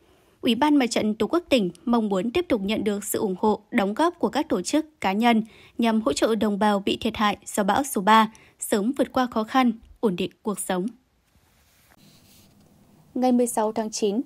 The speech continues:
đoàn công tác của Sở Y tế đến kiểm tra, chỉ đạo triển khai các phương án xử lý môi trường, phòng chống dịch bệnh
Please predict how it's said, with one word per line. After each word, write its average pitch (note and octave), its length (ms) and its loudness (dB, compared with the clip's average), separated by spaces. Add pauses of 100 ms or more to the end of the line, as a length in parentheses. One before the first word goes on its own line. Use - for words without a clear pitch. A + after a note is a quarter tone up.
đoàn G#3+ 240 2
công A3 200 0
tác D4+ 240 0
của A#3+ 100 2
Sở G3+ 240 -2
Y A#3 100 -4
tế G3+ 320 0 (100)
đến G#3 280 -2
kiểm G3+ 240 -2
tra, G#3+ 260 0 (120)
chỉ - 160 0
đạo G3+ 180 4
triển G3 260 -2
khai A3 220 -6
các D4 180 -4
phương A#3+ 120 0
án F#3+ 240 -4
xử A#3 200 -2
lý F3 140 -4
môi B3 140 0
trường, G#3 300 2 (260)
phòng A#3 140 0
chống G#3 280 -6
dịch B3+ 180 -4
bệnh G3 200 0